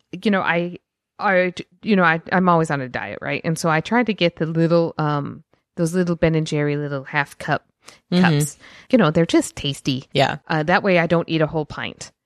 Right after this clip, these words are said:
Speaker 2: Mm-hmm.
Speaker 1: And so I ordered two of them, one for my husband, one for me. And
Speaker 2: Mm-hmm.
Speaker 1: they replaced them with two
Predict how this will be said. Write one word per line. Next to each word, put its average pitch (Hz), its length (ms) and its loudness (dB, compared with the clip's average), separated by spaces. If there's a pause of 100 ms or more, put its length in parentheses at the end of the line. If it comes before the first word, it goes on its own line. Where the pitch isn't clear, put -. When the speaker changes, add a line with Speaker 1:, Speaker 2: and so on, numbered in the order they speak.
(240)
Speaker 2:
Mm-hmm. 185 180 -2
Speaker 1:
And 185 420 4
so - 160 -2
I 175 100 2
ordered 262 280 0
two 190 160 2
of 156 60 -2
them, 185 160 0
one 175 160 -2
for - 180 -6
my 214 160 -6
husband, 175 380 -4
one 151 180 -6
for 262 140 -2
me. 175 300 -6 (380)
And 147 340 2
Speaker 2:
Mm-hmm. 151 100 -6
Speaker 1:
they 196 120 2
replaced 202 460 0
them 185 220 0
with 185 160 0
two 170 360 -2